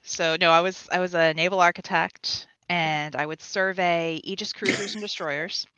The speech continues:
and I didn't know anybody in Mississippi, and I got bored,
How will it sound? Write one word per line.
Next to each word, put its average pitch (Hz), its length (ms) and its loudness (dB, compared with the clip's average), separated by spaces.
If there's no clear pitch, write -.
and 160 640 6
I 160 460 6
didn't 185 220 -12
know 170 200 -2
anybody 214 480 2
in 185 80 -6
Mississippi, - 760 -12
and 170 220 4
I 151 60 4
got 165 240 4
bored, 143 500 -4